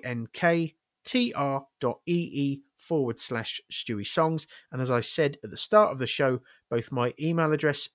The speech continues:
and this web address should be listed in the description of this podcast, and depending on which platform you're listening to it via, they should both be clickable as well.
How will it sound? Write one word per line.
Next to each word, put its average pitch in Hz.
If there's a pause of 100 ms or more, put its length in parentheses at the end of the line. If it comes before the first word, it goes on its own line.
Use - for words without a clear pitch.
and 202
this -
web 127
address 123
should 180
be 139
listed 131
in 123
the 117
description 143
of 120
this 120
podcast, 113 (300)
and 156
depending 135
on 123
which -
platform 113
you're 113
listening 113
to -
it 107
via, 110 (300)
they 180
should 123
both 104
be 113
clickable 139
as 185
well. 254